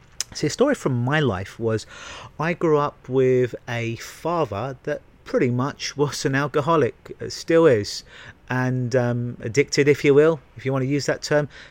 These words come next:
to cigarettes. And I remember at the age of, I believe, fourteen, my dad had a heart attack. And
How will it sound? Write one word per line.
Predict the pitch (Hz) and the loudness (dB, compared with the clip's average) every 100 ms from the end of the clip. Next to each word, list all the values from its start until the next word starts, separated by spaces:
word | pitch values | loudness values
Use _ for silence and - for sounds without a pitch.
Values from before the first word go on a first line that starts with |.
| _ | _
to | - | -6
cigarettes. | - 127 123 95 - - - _ - | 0 2 4 0 -6 -18 -18 _ -8
And | 139 143 | -4 -2
I | 151 | 0
remember | 151 151 180 196 123 117 - - | 0 2 2 2 2 0 -2 -8
at | 131 - | -6 -4
the | 135 139 | 0 2
age | 147 156 - | 2 0 0
of, | 135 123 - | 0 0 -6
I | 123 | -6
believe, | 127 127 | -2 -2
fourteen, | - 143 123 - 131 104 123 - - - - - | 0 0 0 2 2 2 -4 -10 -20 -20 -20 -6
my | 127 131 | -4 -2
dad | 123 120 113 | -2 -2 -2
had | 101 | -4
a | 107 139 | -6 -4
heart | 131 | -6
attack. | - 98 92 - - _ - _ _ - | -6 -10 -12 -18 -20 _ -20 _ _ -8
And | 117 113 | -6 -4